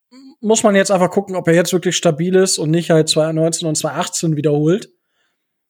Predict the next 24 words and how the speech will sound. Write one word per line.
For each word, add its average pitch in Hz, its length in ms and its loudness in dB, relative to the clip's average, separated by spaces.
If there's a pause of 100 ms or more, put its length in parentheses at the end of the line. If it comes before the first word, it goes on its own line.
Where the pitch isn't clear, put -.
(140)
Weil 160 120 4
dann 175 120 4
bezahlt's 175 340 2
halt 156 160 2
für 156 120 -2
nichts. - 520 -2 (920)
Dementsprechend 160 1080 0
könnte 180 240 0
es, - 220 -2
könnte 214 200 0
ich 196 80 -6
mir 202 120 0
auch 180 80 -2
vorstellen, 180 480 0 (400)
wenn 151 180 2
man 202 160 2
ihn 180 140 -4
signed, 175 400 0
einen 151 100 -4
Dreijahresvertrag, 170 1120 0 (420)
wo 160 120 2
aber 160 200 4
wirklich 160 460 0
viel, 165 520 -2